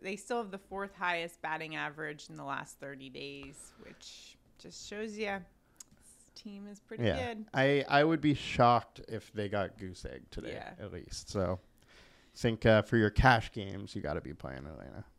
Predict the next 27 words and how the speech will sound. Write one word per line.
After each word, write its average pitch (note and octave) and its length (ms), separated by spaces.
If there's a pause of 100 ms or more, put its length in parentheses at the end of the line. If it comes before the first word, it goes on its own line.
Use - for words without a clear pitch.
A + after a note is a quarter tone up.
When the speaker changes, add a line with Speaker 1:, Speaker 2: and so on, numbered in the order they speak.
(500)
Speaker 1:
Red A3 360
Sox G#3 460
going G#3 240
up F#3+ 100
against F#3+ 320
Rangers F#3+ 520
righty F3 320
Glenn F3 420
Otto. E3 580
He's F3 260
got F3 240
a F3 140
four B3+ 300
seven G#3+ 380
nine G3+ 340
E A3 140
R G3+ 180
A, G3+ 100
two C4 260
thirty-two G#3 540
opponent F3+ 360
average. E3+ 520
Last G#3+ 440
game, C#4 220
he B3 80
gave A#3 200
up A#3 140